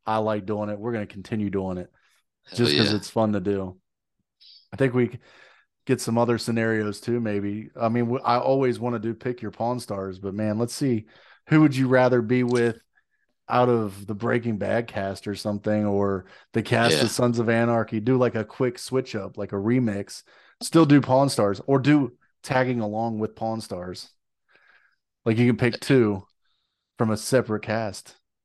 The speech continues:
Speaker 1: Let's see
Speaker 2: Hell
Speaker 1: what,
Speaker 2: yeah.
Speaker 1: let's see what our audience thinks about that too. Like, and maybe we could s-, get some submissions of, like, their favorite shows.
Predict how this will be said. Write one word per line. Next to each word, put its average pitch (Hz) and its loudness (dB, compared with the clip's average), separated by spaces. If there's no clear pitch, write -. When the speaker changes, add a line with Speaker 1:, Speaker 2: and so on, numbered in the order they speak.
Speaker 1:
Let's 107 -8
see 127 2
Speaker 2:
Hell 135 6
Speaker 1:
what, 156 6
Speaker 2:
yeah. 202 2
Speaker 1:
let's 127 -8
see 160 8
what 135 6
our 120 4
audience 117 2
thinks 113 -4
about 104 -4
that 113 -2
too. 120 0
Like, 104 -4
and 107 -6
maybe 113 -2
we 117 -2
could 110 -8
s-, 123 -12
get 120 -2
some 110 -6
submissions 110 -2
of, 98 -6
like, 107 -4
their 113 0
favorite 107 -2
shows. 117 -4